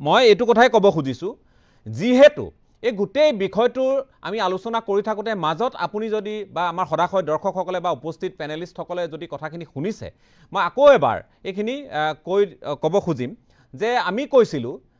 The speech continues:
যে ৰামানুজনৰে হওক বা আন যিসকল মেধাশক্তিসম্পন্ন ছাত্ৰ-ছাত্ৰী আছে বা মেধাৱী ছাত্ৰ-ছাত্ৰী আছে, তেওঁলোকৰ মেধাক লৈ আমি প্ৰশ্ন আজি কৰা নাই। আমি মেধাক লৈ প্ৰশ্ন কৰা নাই। তেওঁলোক মেধা, তেওঁলোক প্ৰখৰ বুদ্ধিসম্পন্ন,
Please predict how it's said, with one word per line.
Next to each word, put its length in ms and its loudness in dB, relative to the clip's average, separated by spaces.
যে 180 -4
ৰামানুজনৰে 760 -2
হওক 300 -2
বা 120 -6
আন 340 -4
যিসকল 340 -8
মেধাশক্তিসম্পন্ন 1040 -10
ছাত্ৰ-ছাত্ৰী 680 -12
আছে 280 -10
বা 120 -4
মেধাৱী 320 -2
ছাত্ৰ-ছাত্ৰী 600 -8
আছে, 280 -6
তেওঁলোকৰ 460 0
মেধাক 580 -2
লৈ 100 4
আমি 140 0
প্ৰশ্ন 300 -4
আজি 180 -4
কৰা 220 0
নাই। 200 -4
আমি 180 -6
মেধাক 400 0
লৈ 100 6
প্ৰশ্ন 340 -4
কৰা 200 0
নাই। 180 -6
তেওঁলোক 220 -4
মেধা, 280 4
তেওঁলোক 320 0
প্ৰখৰ 260 0
বুদ্ধিসম্পন্ন, 760 -4